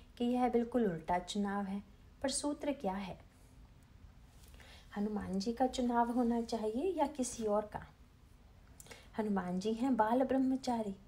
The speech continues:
और भगवान राम अपने विरह का संदेश ब्रह्मचारी के हाथों भेज रहे हैं। अब ब्रह्मचारी भला विरह को क्या जानेगा? आपने नल दमयंती की वह कथा पढ़ी होगी, जिसमें दमयंती से वियोग होने के बाद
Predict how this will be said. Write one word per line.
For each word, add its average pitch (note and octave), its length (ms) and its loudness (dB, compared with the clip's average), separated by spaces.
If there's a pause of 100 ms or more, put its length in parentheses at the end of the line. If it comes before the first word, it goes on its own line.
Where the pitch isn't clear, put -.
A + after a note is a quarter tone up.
(280)
और - 60 -2
भगवान G#3+ 520 0
राम A#3+ 260 2
अपने A#3 260 2
विरह G3+ 320 2
का A#3 180 2
संदेश F#3+ 600 -4
ब्रह्मचारी G3+ 640 0
के A#3 180 0
हाथों A3+ 460 -2
भेज B3+ 260 2
रहे G3+ 180 2
हैं। F#3 200 -4 (760)
अब A#3 80 6
ब्रह्मचारी G#3+ 720 0
भला F#3 320 2
विरह G3+ 340 2
को B3 200 0
क्या B3 280 -2
जानेगा? C4 560 2 (680)
आपने F#3+ 340 0
नल F#3 260 0
दमयंती G3 600 0
की A3+ 280 -4
वह A3+ 220 -2
कथा B3 360 0
पढ़ी A3+ 280 2
होगी, A#3 420 -2 (420)
जिसमें A#3 340 0
दमयंती G3 600 0
से G#3+ 260 0
वियोग G#3 360 2
होने G#3+ 320 0
के C4 180 -2
बाद G3 400 -2